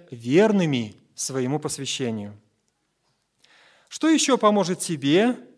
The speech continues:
и всем нам жить в согласии со своим посвящением? Конечно же,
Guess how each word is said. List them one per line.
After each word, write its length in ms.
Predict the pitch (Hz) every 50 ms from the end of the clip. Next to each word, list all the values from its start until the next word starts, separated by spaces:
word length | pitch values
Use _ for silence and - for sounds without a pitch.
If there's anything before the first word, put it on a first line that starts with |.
| _ _
и 80 | - 160
всем 340 | - - - 156 139 131 123
нам 400 | 127 131 135 147 175 208 214 - - _ _ _ _ _ _ _ _ _ _ _ _ _
жить 320 | - 123 135 214 240 196 -
в 60 | -
согласии 400 | - 160 135 156 190 214 214 226
со 160 | 196 - 180
своим 260 | - - 160 160 156
посвящением? 800 | 151 156 147 - 165 143 - - 160 127 113 107 107 104 104 104 104 _ _ _ _ _ _ _ _ _ _ _ _ _ _ _ _ _ _ _ _ _ _ _ _ _ _ _ _ _ _ _ _
Конечно 460 | - 127 135 160 202 202 - 202 190
же, 320 | 165 170 180 180 175 175